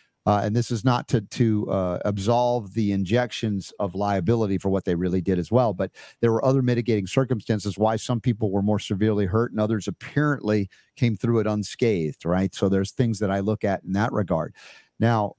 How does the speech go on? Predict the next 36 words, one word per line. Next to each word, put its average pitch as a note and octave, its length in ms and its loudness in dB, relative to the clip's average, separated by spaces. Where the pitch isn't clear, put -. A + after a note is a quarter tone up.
uh, G2 200 2
with B2+ 220 0
vascular A#2+ 520 0
inflammation G#2 500 -2
and G#2+ 100 2
injury, A2 480 2
uh, G2 240 -2
we G#2 140 0
look A#2 260 2
at A#2+ 160 -2
copper G#2+ 440 0
being G2+ 440 0
the G#2+ 180 0
key - 260 2
mineral A#2 360 2
to G#2 100 -4
cool C3 320 0
that A2+ 140 2
inflammation. G#2 800 0
It G2 100 0
is F#2+ 140 2
so B2+ 160 2
critical A2+ 560 -2
as G#2+ 120 -2
far A2 200 4
as G2 160 -2
two C#3 220 2
minerals, A2+ 400 2
selenium A2+ 460 0
and G2 100 -2
copper, C3+ 560 0
to G#2+ 100 2
protect A2+ 500 0
your A2+ 160 2
vascular G2 600 0
system, F2+ 540 0